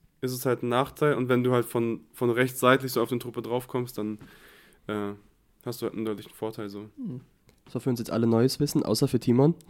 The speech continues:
Speaker 2: Timon wusste es eh schon.
Speaker 1: Ja.
Speaker 3: Timon sitzt gerade zu Hause, denkt sich, „Ah, alter Hut, komm.“
Speaker 2: Weiß ich schon.
Speaker 3: <laughs> Ähm, ja, wie André Töf sagt, jedes Bild hinkt irgendwo.
Speaker 1: Ja.
Speaker 3: Aber trotzdem ein
Speaker 1: Ja.
Speaker 3: richtig gutes Bild. Also
Speaker 2: Ja.
Speaker 3: s-, sowohl
Speaker 1: Ja.
Speaker 3: die Einheit als auch das gegenseitige Schützen.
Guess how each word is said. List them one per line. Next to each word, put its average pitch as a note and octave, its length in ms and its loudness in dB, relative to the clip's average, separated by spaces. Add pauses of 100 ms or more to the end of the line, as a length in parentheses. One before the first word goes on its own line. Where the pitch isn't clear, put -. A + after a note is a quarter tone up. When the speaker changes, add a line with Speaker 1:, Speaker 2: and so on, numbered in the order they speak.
Speaker 2:
Timon D#3 200 4
wusste D3+ 180 6
es C#3+ 80 0
eh D3+ 120 4
schon. D3+ 320 0
Speaker 1:
Ja. G#2 160 -2
Speaker 3:
Timon C3+ 200 6
sitzt C3+ 160 4
gerade C3 320 4
zu C3 180 2
Hause, C3+ 180 8
denkt B2+ 200 6
sich, A#2+ 180 -4
„Ah, A#2+ 300 2
alter C3+ 280 4
Hut, C#3+ 220 6
komm.“ C#3 240 6 (160)
Speaker 2:
Weiß B2+ 220 -6
ich C#3 40 2 (300)
schon. C#3+ 300 8
Speaker 3:
<laughs> - 680 -14
Ähm, B2 280 0 (220)
ja, B2+ 200 4
wie C3+ 100 6
André C#3 160 8
Töf D#3 220 8
sagt, D3 240 2
jedes C#3 260 6
Bild C3+ 240 6
hinkt D3 240 4
irgendwo. A#2+ 440 2 (480)
Speaker 1:
Ja. G2 120 0
Speaker 3:
Aber A#2+ 220 4
trotzdem D#3 500 4
ein B2 120 4
Speaker 1:
Ja. C3 40 6
Speaker 3:
richtig D3+ 240 2
gutes C#3 320 4
Bild. A2+ 320 2
Also C3+ 460 6
Speaker 2:
Ja. C3+ 240 -2 (360)
Speaker 3:
s-, - 220 -10
sowohl C#3 540 6
Speaker 1:
Ja. E3 60 0 (340)
Speaker 3:
die C#3+ 100 6
Einheit D#3 460 2
als D3 160 0
auch D3 40 0
das C#3 200 2
gegenseitige C3+ 480 4
Schützen. E3+ 460 2